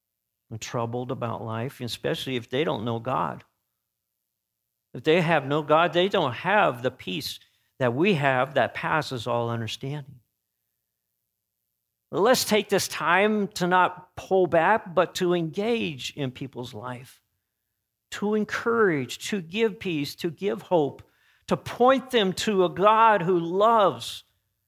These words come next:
with such a great that we just heard about, that wants to be there for them and help them. It's a great opportunity to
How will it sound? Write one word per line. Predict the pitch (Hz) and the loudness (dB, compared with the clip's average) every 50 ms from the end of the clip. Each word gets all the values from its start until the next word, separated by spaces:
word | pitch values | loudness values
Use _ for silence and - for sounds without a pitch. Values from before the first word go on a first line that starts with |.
| _ _ _ _ _ | _ _ _ _ _
with | - 190 185 | 2 2 4
such | - - - - 240 226 233 | 4 4 6 4 4 4 4
a | 233 208 | 2 2
great | 175 180 196 220 247 - - | 4 4 4 4 4 4 2
that | 220 202 | 2 2
we | 190 208 | 2 0
just | 180 208 196 170 | 0 0 -2 -2
heard | - - - - 226 226 233 240 220 | -4 -10 0 2 4 4 4 4 2
about, | 214 180 147 160 147 139 131 120 - _ _ _ _ | 0 0 2 2 2 2 0 -2 -4 _ _ _ _
that | _ 170 170 165 | _ 2 2 4
wants | 170 175 190 208 220 214 - - | 4 4 4 4 2 2 -2 -6
to | - _ - 180 | -6 _ -8 -8
be | 147 170 196 208 202 | -4 -2 -2 -2 -2
there | 180 160 175 175 156 | -2 0 0 0 0
for | - - - - 196 196 202 | -2 -8 -4 -2 0 0 0
them | 180 156 156 139 127 127 120 - _ _ _ | 0 -2 -2 -2 -2 -4 -6 -10 _ _ _
and | - 135 127 | -8 -6 -4
help | 117 147 156 151 147 - | -2 -2 -2 -2 -2 -6
them. | - 123 110 104 104 107 _ _ _ _ _ _ _ _ _ _ _ _ _ _ _ _ _ _ _ _ _ _ _ _ _ _ _ _ - _ _ _ _ _ _ _ _ _ _ _ | -8 -8 -8 -10 -14 -20 _ _ _ _ _ _ _ _ _ _ _ _ _ _ _ _ _ _ _ _ _ _ _ _ _ _ _ _ -20 _ _ _ _ _ _ _ _ _ _ _
It's | _ | _
a | 147 | -10
great | 120 113 143 143 160 165 160 | -4 -2 0 2 4 4 4
opportunity | 147 143 143 143 143 - - - 156 135 127 117 - 127 120 110 | 4 2 2 0 -4 -10 -6 -4 -4 -4 -4 -6 -8 -8 -8 -8
to | - - 123 113 107 | -6 -6 -6 -6 -8